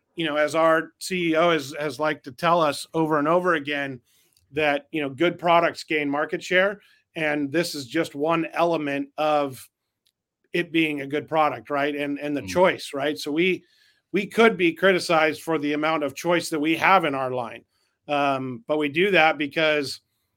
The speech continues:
Speaker 1: as soon as I don't make a Chrome Soft X, for example, in TrueViz,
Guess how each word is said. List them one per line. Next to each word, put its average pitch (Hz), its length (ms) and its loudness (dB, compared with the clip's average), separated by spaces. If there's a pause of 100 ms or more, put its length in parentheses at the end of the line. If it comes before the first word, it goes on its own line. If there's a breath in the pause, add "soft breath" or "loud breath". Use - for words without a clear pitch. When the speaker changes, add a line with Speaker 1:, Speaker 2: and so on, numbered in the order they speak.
(120)
Speaker 1:
as 139 140 -8
soon 190 200 2
as 175 140 0
I 151 340 2 (460)
don't 180 300 -2
make 156 300 0
a 147 540 -2
Chrome 170 240 0
Soft 160 340 0
X, 175 220 2
for 160 160 -4
example, 143 480 -4
in 139 120 -4
TrueViz, 151 540 0